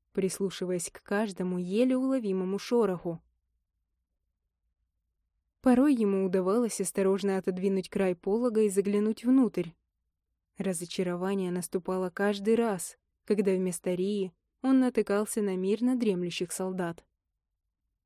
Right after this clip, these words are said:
Желание вонзить в каждого из них свой клинок было велико,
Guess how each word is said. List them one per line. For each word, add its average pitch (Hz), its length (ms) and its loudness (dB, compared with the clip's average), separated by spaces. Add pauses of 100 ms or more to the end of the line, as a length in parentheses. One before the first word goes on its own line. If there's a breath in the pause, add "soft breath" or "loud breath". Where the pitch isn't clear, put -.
Желание 196 640 2
вонзить 190 540 -2
в - 80 -20
каждого 196 460 2
из 190 120 2
них 202 160 2
свой 202 220 4
клинок 196 500 0
было 202 220 4
велико, 220 560 4